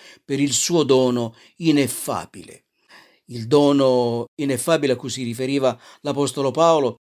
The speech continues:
era il Figlio di Dio, cioè Gesù Cristo, la seconda persona della Trinità, ed è ineffabile sia perché si tratta per l'appunto del Figlio di Dio, e sia perché, eh, il Signore Gesù Cristo è l'espressione più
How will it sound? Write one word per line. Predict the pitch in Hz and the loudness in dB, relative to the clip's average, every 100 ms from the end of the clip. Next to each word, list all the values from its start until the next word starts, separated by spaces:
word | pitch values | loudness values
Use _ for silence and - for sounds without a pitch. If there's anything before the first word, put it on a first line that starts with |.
| _ | _
era | - 147 135 120 - _ | -4 -2 0 -4 -8 _
il | 143 | -12
Figlio | 120 143 135 | -10 -4 -2
di | 120 120 | -2 -2
Dio, | 147 117 90 _ _ _ | 0 -2 -4 _ _ _
cioè | - 127 | -10 -8
Gesù | 120 131 - | -4 -4 -4
Cristo, | 139 156 - - - _ _ - | 0 2 0 -4 -12 _ _ -10
la | 131 | -6
seconda | 131 139 147 139 | -2 0 2 2
persona | 131 113 156 143 123 - - | 0 -2 -2 -4 -6 -12 -18
della | - 135 127 120 | -4 0 2 0
Trinità, | 123 127 123 135 110 - _ - - | 0 -2 -2 -2 -4 -8 _ -18 -4
ed | 185 | 0
è | 226 | 2
ineffabile | 220 190 - 247 240 196 170 151 _ _ | 2 -2 -2 -4 0 2 2 2 _ _
sia | - - 254 | -8 -2 0
perché | 254 180 - 180 | 2 -2 0 -2
si | 160 147 | 0 -2
tratta | 143 156 - 143 | 0 0 -2 -10
per | 123 131 | -6 -6
l'appunto | 107 - 156 147 123 127 110 - - - | -6 -8 -4 -2 -2 -4 -8 -14 -20 -10
del | 120 | -8
Figlio | - 156 135 | -8 -4 -2
di | 110 131 | -2 -2
Dio, | 151 175 120 190 - - - | 0 2 2 0 -6 -18 -6
e | 185 | -2
sia | - 285 | 2 2
perché, | 233 190 - 220 196 - _ | 0 -2 0 -2 -2 -8 _
eh, | 147 143 | -2 0
il | 156 | 0
Signore | - 233 196 | -2 -2 -4
Gesù | 190 196 196 | -4 -4 -4
Cristo | 202 156 - 214 214 - - | -2 -2 -2 -4 -8 -16 -10
è | 202 | -2
l'espressione | 208 196 - 196 190 233 208 | 0 0 0 -2 -2 -4 -4
più | 190 226 | -4 -6